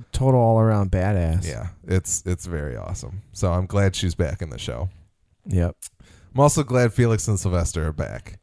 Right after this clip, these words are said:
Speaker 1: Yeah, they're fun.
Speaker 2: They got annoying last season because it was like, "Why in the hell are you doing any of what Maeve
Speaker 1: Right.
Speaker 2: wants you to do?" But now that we're past that and it's just them and, like, uncharted, or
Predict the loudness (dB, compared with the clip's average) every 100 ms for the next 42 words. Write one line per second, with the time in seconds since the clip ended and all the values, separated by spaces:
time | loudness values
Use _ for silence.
0 | 4 6 8 6 4 2 2 2 4 6
1 | 8 6 6 4 6 6 4 2 2 2
2 | 0 -4 -2 2 2 0 0 0 2 4
3 | 4 4 0 2 2 2 2 2 2 4
4 | 2 2 2 2 2 0 0 0 2 2
5 | 2 -2 -4 -2 -2 2 0 0 2 6
6 | 6 6 6 2 0 -2 -2 2 4 4
7 | 4 2 2 2 2 2 2 2 2 2
8 | 0 0 -2 0 0 0 0 0 -2 0
9 | 0 0 -4 -4 0 2 0 0 -2 -2
10 | -4 -2 0 0 -2 -6 -20 -20 _ 2
11 | 2